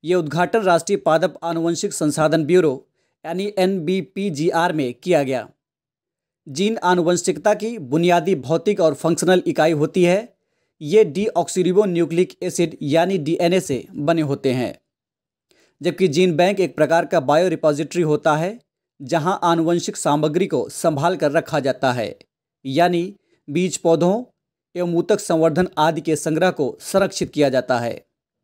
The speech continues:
राष्ट्रीय पादप आनुवंशिक संसाधन ब्यूरो के बारे में आपको बताएं तो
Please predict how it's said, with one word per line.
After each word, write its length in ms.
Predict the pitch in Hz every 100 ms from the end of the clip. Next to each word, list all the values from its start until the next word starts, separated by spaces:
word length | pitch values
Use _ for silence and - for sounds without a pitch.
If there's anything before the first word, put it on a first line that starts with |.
| _ _ _ _ _ _ _ _ _ _ _ _ _ _ _
राष्ट्रीय 400 | 147 180 190 233 240
पादप 340 | 175 180 208
आनुवंशिक 540 | 185 180 185 180 214
संसाधन 500 | - 170 165 156 190
ब्यूरो 240 | 156 175 185
के 160 | 165
बारे 240 | 143 147 175
में 80 | 160
आपको 260 | 147 160
बताएं 380 | 139 147 147 165
तो 280 | 143 127